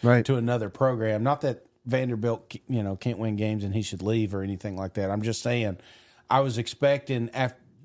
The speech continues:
Speaker 2: thi-, at this point, two games with a lot of yards, a lot of touchdowns, and, and just pause for a second because they, they got the weapons. They got pieces around. It's just that offensive line, man.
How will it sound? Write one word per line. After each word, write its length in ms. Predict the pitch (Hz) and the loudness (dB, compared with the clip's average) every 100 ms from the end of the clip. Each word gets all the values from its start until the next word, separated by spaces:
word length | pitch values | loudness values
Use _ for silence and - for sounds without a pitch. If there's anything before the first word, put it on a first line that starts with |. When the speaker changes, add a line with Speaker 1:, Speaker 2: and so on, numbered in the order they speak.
| - 143 | -14 0
Speaker 2:
thi-, 120 | 156 | 2
at 220 | 156 131 | 2 0
this 180 | 160 160 | 0 -2
point, 560 | - - 185 127 117 - | -2 0 2 0 -2 -2
two 220 | 175 165 | 0 2
games 520 | 143 143 131 107 98 - - - _ - | 2 2 0 -2 -6 -14 -20 -20 _ 0
with 360 | 135 127 113 - | 2 2 0 -4
a 80 | 123 | 0
lot 200 | 127 139 | 2 2
of 60 | 131 | 2
yards, 400 | 123 113 113 - | 2 2 0 -4
a 20 | 117 | 0
lot 180 | 123 | 0
of 100 | 117 | 0
touchdowns, 760 | - 117 - 113 110 107 104 - 113 | -2 -2 0 0 2 0 -2 -6 -4
and, 320 | 110 104 - - | -2 -2 -6 -4
and 180 | 117 | -2
just 360 | 110 113 - _ | 0 -2 -6 _
pause 320 | - 143 131 | 0 2 0
for 140 | - 110 | -4 -6
a 40 | |
second 380 | - 107 98 - | -4 -4 -4 -8
because 360 | 117 120 101 - - - _ _ _ _ _ _ _ _ - | -2 -2 -2 -6 -20 -20 _ _ _ _ _ _ _ _ -4
they, 160 | 139 151 | 0 0
they 300 | 101 139 143 | 0 -2 2
got 260 | 139 156 | 2 0
the 80 | 135 | -2
weapons. 500 | 110 165 - 95 - | -2 -2 -2 -6 -4
They 160 | 123 143 | -2 0
got 300 | 139 165 - | 0 -2 -2
pieces 440 | 160 175 160 123 | -2 -2 0 0
around. 580 | 123 117 135 156 120 107 | 0 0 0 0 -2 -4
It's 180 | 104 - | -6 -4
just 280 | 131 104 - _ _ - | -4 -4 -8 _ _ -8
that 200 | 123 123 | -4 -2
offensive 440 | 127 113 - 87 | -4 -6 -8 -6
line, 280 | 104 113 101 | -4 -4 -4
man. 320 | 90 92 95 | -4 -6 -6